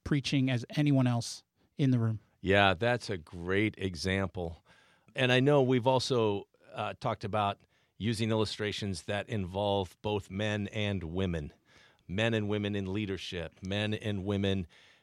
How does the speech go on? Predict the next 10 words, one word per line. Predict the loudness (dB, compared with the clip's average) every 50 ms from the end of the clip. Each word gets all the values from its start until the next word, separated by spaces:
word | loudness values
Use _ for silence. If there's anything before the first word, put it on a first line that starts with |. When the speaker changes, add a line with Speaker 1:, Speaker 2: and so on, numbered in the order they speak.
| _ _ _ _ _ _ -6 -4
Speaker 2:
serving | -4 -2 2 2 4 4 4 2 2
the | 2 0
Lord, | 2 2 4 4 4 4 2 0 -2
men | -4 -2 -2 0 0
and | -2 -2 -2 -2
women | -2 -2 -2 -2 -2
on | -2 -2
the | -2 -2
mission | -4 -4 -4 -6 -8 -10
field. | -8 -6 -6 -4 -4 -6 -8 -10